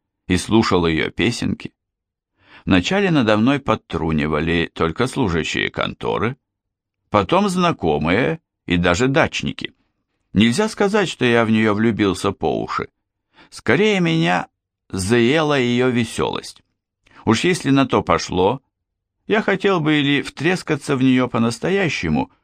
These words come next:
или не влюбляться совсем. «Ну, погоди», усмехался я, «приглашу тебя на речку. Посмотрим, как ты там запоёшь». В час дня,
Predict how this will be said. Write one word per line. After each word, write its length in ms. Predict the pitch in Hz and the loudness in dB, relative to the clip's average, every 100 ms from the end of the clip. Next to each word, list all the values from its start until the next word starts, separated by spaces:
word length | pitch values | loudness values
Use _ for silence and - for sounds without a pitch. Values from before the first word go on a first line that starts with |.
| _ _ _ _ _ _ | _ _ _ _ _ _
или 220 | 240 220 | 0 2
не 140 | 156 | 2
влюбляться 600 | 113 110 101 113 120 - | 2 2 2 2 0 -4
совсем. 520 | 87 57 - - - - _ _ _ _ _ _ _ | -4 -4 -4 -6 -8 -10 _ _ _ _ _ _ _
«Ну, 340 | - 98 120 139 | 2 4 4 4
погоди», 640 | 170 165 185 156 92 67 | 2 2 0 0 0 2
усмехался 680 | 65 - - - - - - | 0 -4 -6 -2 -2 -2 -4
я, 240 | 50 50 - _ _ _ _ _ | -2 -2 -6 _ _ _ _ _
«приглашу 500 | 123 120 127 131 202 | 4 6 4 4 0
тебя 340 | 190 120 107 | 2 2 4
на 180 | 101 98 | 4 4
речку. 540 | 95 62 - - - - _ _ _ _ | 2 -2 -6 -8 -10 -10 _ _ _ _
Посмотрим, 680 | - 214 208 170 139 156 147 | -2 0 2 2 2 2 2
как 240 | 151 143 | 2 0
ты 200 | _ 147 | _ 0
там 340 | 131 - 123 117 | 2 4 4 4
запоёшь». 720 | 110 113 110 110 104 - - _ _ _ _ _ _ _ _ _ _ _ _ | 2 2 4 4 2 0 -8 _ _ _ _ _ _ _ _ _ _ _ _
В 20 | |
час 400 | - 110 104 82 | -2 2 2 0
дня, 500 | 80 - 50 - - | -4 -6 -2 0 0